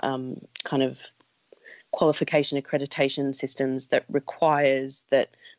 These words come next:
these capabilities be taught to would-be teachers. Um, and with the kind of rapidly, um, transforming world of work and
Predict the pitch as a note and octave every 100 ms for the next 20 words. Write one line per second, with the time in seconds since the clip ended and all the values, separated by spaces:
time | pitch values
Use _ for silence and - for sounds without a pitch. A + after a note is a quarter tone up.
0 | - C#3+ - - C3+ C#3 C#3 C3+ B2+ C3
1 | - C3+ C3+ C3 B2+ _ _ _ _ _
2 | _ - E3+ D3 - - D3+ C#3+ C#3 D#3
3 | - D3+ C3+ C3+ - D#3+ D#3+ - - D#2
4 | - _ _ - - - - _ - -
5 | - _ D3+ C#3 C3+ B2+ - _ _ _
6 | - _ _ - D3 C3+ C3 C3 - _
7 | _ _ _ _ _ _ E3 D#3 E3 D3+
8 | D3+ - C#3+ C#3 C#3+ C#3+ C#3 C#3+ C3+ C3+
9 | B2+ B2+ - C3 B2+ B2 - - - -
10 | - - D3 C3+ - C#3+ C3+ C3 B2 C3
11 | - - _ _ _ _ _ _ - D3
12 | D3 C#3+ C3+ - C#3+ C3+ C3 C3 - B2
13 | - -